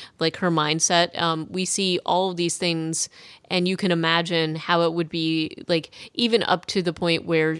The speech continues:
when she's imagining herself outside of the boxcar with Ezekiel and she's making a choice to come back. Um, we see the walkers dressed up like she did in, like, where they found her. Um, so it's,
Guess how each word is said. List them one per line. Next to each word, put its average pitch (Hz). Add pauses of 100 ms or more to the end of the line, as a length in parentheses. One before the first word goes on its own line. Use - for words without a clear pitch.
when 170
she's 156
imagining 160
herself 156
outside 156
of 156
the 156
boxcar 151
with 160
Ezekiel 151
and 151
she's 151
making 160
a 151
choice 151
to 180
come 156
back. 214 (460)
Um, 170 (600)
we 190
see 185
the 175
walkers 170
dressed -
up 170 (160)
like 165
she 165
did 165
in, 165
like, 156
where 160
they 170
found 190
her. - (360)
Um, 165
so 185
it's, 185